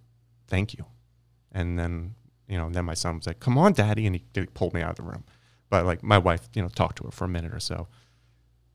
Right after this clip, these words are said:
Don't know the person, don't know the person's name, but that energy, that frequency,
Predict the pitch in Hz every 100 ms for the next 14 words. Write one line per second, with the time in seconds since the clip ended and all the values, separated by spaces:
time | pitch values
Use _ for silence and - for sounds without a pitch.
0 | _ _ _ - 110 110 110 117 117 110
1 | 120 113 104 107 107 104 101 104 - 98
2 | 87 92 90 90 98 - - 92 90 -
3 | _ _ 107 101 98 - - _ 120 110
4 | 104 101 98 113 - _ 98 95 - 104
5 | 98 92 - 92 95